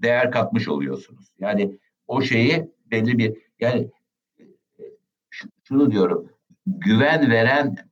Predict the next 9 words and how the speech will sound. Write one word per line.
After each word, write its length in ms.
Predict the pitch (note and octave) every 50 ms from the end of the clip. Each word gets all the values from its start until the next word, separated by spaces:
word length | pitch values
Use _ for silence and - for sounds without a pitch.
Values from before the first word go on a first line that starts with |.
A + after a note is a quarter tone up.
| _ _ _ _ _ _ _
bir 580 | F#2 E2 G2 A2+ A#2 A#2+ A2+ G2 - - - _ _ _ _ _ _ _ _ _ _ _ _ _
kuruluş 560 | - - G#2+ A2+ A2+ A#2+ C#3+ D#3+ - - - -
olduğunuzu 880 | F#2 G2+ G2+ G2+ G2 F#2+ G2 G2 G2 F#2+ G2 F#2+ F#2+ F#2 - D3 D#3 C#3
hi-, 200 | A#2 A#2 A#2 - - - _ _ _
ve 200 | - G2+ G2 - - _
biz 320 | G#2+ G#2 A2 A2+ G2 - -
konferide 680 | - A#2 A#2+ B2+ C3 B2 D3 C#3 C3 C3 B2 B2 A#2+ A#2
diyorum 300 | C3+ C#3 D#3+ E3+ - A#2
ki 240 | G2 G3 - -